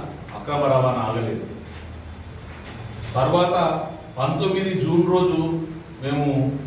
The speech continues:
సిపి గారికి, కలెక్టర్ గారికి కూడా మేము బీఆర్ఎస్ పార్టీ పక్షాన పోయి కలిసి వాళ్ళకు సమర్పించిన, "అయ్యా, భీమ్గల్ ఇట్లా దొంగతనంగా, అక్రమంగా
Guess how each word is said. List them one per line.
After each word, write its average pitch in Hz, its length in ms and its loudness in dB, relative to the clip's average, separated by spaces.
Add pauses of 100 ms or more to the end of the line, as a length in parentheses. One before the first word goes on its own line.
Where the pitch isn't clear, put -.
సిపి 196 340 4
గారికి, 190 460 2
కలెక్టర్ 170 400 0
గారికి 170 300 2
కూడా 170 420 2 (400)
మేము 131 220 0
బీఆర్ఎస్ 170 500 4
పార్టీ 156 220 0 (100)
పక్షాన 151 360 -2
పోయి 143 320 -2
కలిసి 139 460 0 (340)
వాళ్ళకు 131 200 2
సమర్పించిన, 135 680 0
"అయ్యా, 131 200 2
భీమ్గల్ 143 460 4
ఇట్లా 135 160 2
దొంగతనంగా, 135 960 2 (120)
అక్రమంగా 143 800 2